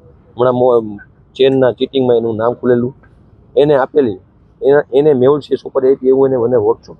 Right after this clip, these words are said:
કોલમાં ફોન કરીને રૂબરૂ સંભળાવેલી. મારી ઓફિસે આવી અને કીધું, "તમારી સોપારી મને આપી છે,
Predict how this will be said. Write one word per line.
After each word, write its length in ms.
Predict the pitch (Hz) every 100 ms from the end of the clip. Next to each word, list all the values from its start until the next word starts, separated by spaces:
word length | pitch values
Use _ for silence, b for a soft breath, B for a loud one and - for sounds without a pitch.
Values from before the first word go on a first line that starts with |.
| -
કોલમાં 280 | 120 117
ફોન 320 | 117 - 117 123
કરીને 280 | - 117
રૂબરૂ 360 | 110 104 131 123 101
સંભળાવેલી. 480 | 110 123 127 123 104 - - - -
મારી 160 | 117 117
ઓફિસે 360 | 107 131 120 110
આવી 200 | 117 95
અને 260 | 92 110
કીધું, 200 | 107 120
"તમારી 260 | - 120 110
સોપારી 260 | 107 113
મને 160 | 113 110
આપી 260 | 104 127 127
છે, 140 | 95